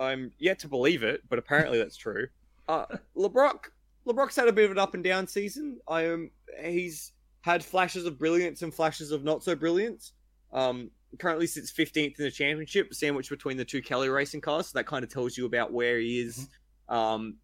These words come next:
Speaker 1: in the series. Uh, in fact, he is the lowest placed of the Tickford Racing cars.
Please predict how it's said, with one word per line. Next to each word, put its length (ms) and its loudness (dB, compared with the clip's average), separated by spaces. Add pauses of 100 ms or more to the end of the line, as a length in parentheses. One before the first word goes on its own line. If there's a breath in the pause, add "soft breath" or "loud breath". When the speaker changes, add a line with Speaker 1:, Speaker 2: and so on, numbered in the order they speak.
Speaker 1:
in 360 -6
the 120 -4
series. 880 -2 (300)
Uh, 200 2
in 120 -2
fact, 260 2
he 180 2
is 160 2
the 180 -8
lowest 440 0
placed 420 -2
of 120 -6
the 60 -16
Tickford 400 -8
Racing 580 -4 (340)
cars. 500 -4